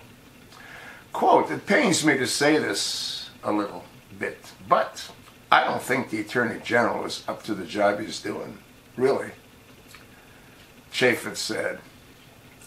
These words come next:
"The reason, again, there is a special counsel is because he had to recuse himself from everything. I think it's time for the Attorney General to go." You know, if Trump wouldn't have pulled this worthless bag of crap out of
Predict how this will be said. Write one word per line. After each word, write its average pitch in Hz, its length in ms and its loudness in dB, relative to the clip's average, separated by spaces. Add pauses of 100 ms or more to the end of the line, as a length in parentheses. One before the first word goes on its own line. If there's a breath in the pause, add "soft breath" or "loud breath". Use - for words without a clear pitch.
(160)
"The 120 120 -4
reason, 147 340 8
again, 110 320 2
there 117 160 2
is - 100 -2
a 92 80 -4
special 98 400 0
counsel 87 600 -2 (180)
is 90 140 -10
because 82 340 -6
he 95 80 -2
had 92 160 2
to 92 80 -12
recuse 113 400 -2
himself 87 500 -2
from 101 320 -8
everything. 127 760 -2 (580 loud breath)
I 117 120 2
think 120 180 4
it's - 180 -6
time 101 240 4
for 92 160 -10
the 87 200 -8
Attorney 98 440 -4
General 92 540 -4
to 82 80 -8
go." 87 380 0 (1700 loud breath)
You 120 80 4
know, 135 200 6
if - 180 -6
Trump 120 260 4
wouldn't 104 220 2
have - 160 -6
pulled 98 260 2
this 87 240 -8
worthless 92 440 -2
bag - 300 0
of - 120 -8
crap 95 400 2
out 92 180 0
of - 340 -10